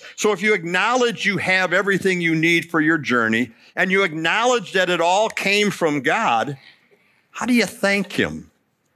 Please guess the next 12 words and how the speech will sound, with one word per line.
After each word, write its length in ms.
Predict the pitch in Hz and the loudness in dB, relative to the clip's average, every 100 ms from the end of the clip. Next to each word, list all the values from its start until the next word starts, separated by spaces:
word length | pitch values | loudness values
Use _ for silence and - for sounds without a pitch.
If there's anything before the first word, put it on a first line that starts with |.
| _ | _
How 160 | - - | -12 -2
do 80 | 269 | 2
you 160 | 269 | 2
thank 540 | 190 - 208 196 - - | 2 0 0 -2 -6 -2
God 520 | 180 156 98 107 113 | 0 2 0 -2 -2
for 140 | 151 | 0
the 80 | 147 | 0
provisions 760 | 139 170 139 196 208 123 123 127 | -2 -4 0 0 0 0 -2 0
he's 180 | 151 143 | 0 0
blessed 400 | 175 196 - 120 | -2 -2 -4 -4
you 80 | |
with? 260 | 95 87 | -2 -2